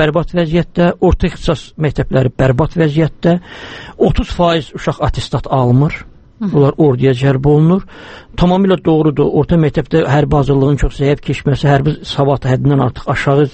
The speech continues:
Speaker 1: səviyyədə. Yerdə qalır iyirmi faiz.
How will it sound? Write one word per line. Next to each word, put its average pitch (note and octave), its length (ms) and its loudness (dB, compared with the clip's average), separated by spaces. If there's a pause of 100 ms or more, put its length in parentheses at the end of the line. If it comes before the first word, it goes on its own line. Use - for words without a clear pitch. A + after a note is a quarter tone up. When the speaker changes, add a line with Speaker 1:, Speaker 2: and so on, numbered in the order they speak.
(100)
Speaker 1:
səviyyədə. C#3+ 460 0 (680)
Yerdə A#3 320 2
qalır A#3 400 2 (160)
iyirmi D#3+ 420 2
faiz. B2 600 -6